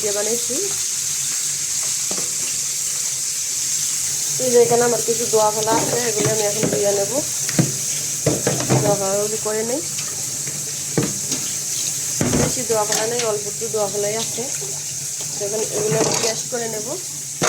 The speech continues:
সাথে থাকুন। তো এই যে আমার সব ক্লিন হয়ে গেছে,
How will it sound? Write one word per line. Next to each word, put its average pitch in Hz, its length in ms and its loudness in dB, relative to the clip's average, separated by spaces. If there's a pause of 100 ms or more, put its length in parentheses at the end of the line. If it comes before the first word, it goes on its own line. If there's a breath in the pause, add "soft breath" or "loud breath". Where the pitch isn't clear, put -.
(840)
সাথে 208 300 -6
থাকুন। 233 260 -6 (1700)
তো - 40 -8 (100)
এই 247 100 -4
যে 320 80 -2 (260)
আমার 233 220 -6
সব 233 80 -6 (140)
ক্লিন 240 320 2
হয়ে 247 160 0
গেছে, 262 160 -2